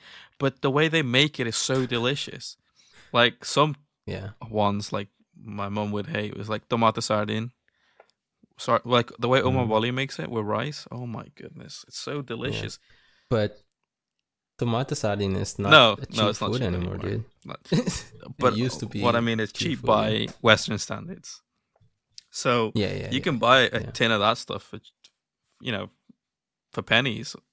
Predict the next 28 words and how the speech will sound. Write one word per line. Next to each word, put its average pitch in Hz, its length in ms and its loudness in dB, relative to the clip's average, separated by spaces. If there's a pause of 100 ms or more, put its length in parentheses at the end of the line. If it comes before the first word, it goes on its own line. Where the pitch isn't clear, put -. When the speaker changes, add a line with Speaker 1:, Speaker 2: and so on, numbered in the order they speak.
(180)
Speaker 1:
Like, 113 100 -4
it's - 80 -8
not - 220 -4
pennies, 101 340 -2
but, - 140 -10
like, 101 140 -4
Speaker 2:
Yeah. - 60 -10
Speaker 1:
thirty 104 340 0
p 107 140 -4
or 101 80 -4
something. 113 340 -14 (340)
And 101 160 -4
then, 101 300 0
uh, 98 280 -6
like, 104 180 -4
corned 120 320 2
beef, 98 140 -4
Speaker 2:
Yeah. 104 180 -2 (340)
Speaker 1:
that's - 140 -12
another 104 220 -6
one. 113 240 -8 (720)
Speaker 2:
Yeah. 104 420 -6
Speaker 1:
Um, 104 180 -12 (420)
Speaker 2:
Oh, 104 480 -8
I 113 40 -8
miss 101 240 -8
corned - 180 -4
Speaker 1:
and 110 320 0